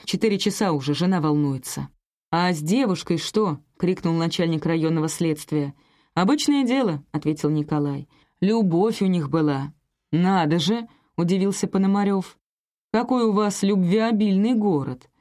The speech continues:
Может, и мне сюда перевестись?" Сказал и сам испугался своих слов, вдруг сбудется.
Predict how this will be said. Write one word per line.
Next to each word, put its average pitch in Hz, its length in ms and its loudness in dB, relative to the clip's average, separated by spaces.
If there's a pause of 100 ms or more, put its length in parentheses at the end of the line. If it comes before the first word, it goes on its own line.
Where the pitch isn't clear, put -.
(160)
Может, 175 360 0
и 202 60 2
мне 185 200 2
сюда 269 260 0
перевестись?" 160 800 -4 (480)
Сказал 226 560 0
и 277 160 -4
сам 175 320 -2
испугался 156 540 -2
своих 156 340 -2
слов, 151 500 -2
вдруг 196 360 -2
сбудется. 139 720 -4